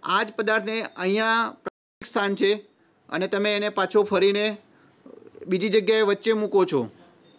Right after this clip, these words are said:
અને પાછો એને પાછો ઉપર લઈ જાઓ છો, તો અહીંયા આ જે અંતર છે એ ગણવામાં આવતું નથી. અહીંયા માત્ર અહીંયાથી અહીંયા સુધીનું અંતર એટલે કે એચ જ ગણવામાં આવે છે. એટલા માટે અહીંયા લખ્યું છે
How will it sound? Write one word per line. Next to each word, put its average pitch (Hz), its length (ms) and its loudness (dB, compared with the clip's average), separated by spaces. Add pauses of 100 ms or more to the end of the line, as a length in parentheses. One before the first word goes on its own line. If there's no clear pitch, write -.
(260)
અને 185 160 -2
પાછો 196 420 0
એને 220 180 0
પાછો 214 320 2
ઉપર 214 240 4
લઈ 202 160 4
જાઓ 156 200 4
છો, 120 220 -4 (440)
તો 185 80 -2
અહીંયા 214 640 0
આ 190 200 0
જે 220 160 0
અંતર 220 340 2
છે 233 120 2
એ 226 60 6
ગણવામાં 196 440 2
આવતું 196 340 4 (260)
નથી. 165 400 0 (360)
અહીંયા 202 280 2
માત્ર 208 600 0 (680)
અહીંયાથી 214 640 0
અહીંયા 214 300 0
સુધીનું 208 340 2
અંતર 151 240 2
એટલે 160 140 2
કે 185 100 -2
એચ 190 320 0
જ 202 120 -2
ગણવામાં 160 440 2
આવે 120 120 0
છે. 117 160 -6 (500)
એટલા 196 240 0
માટે 214 180 0
અહીંયા 208 180 0
લખ્યું 202 260 0
છે 196 340 2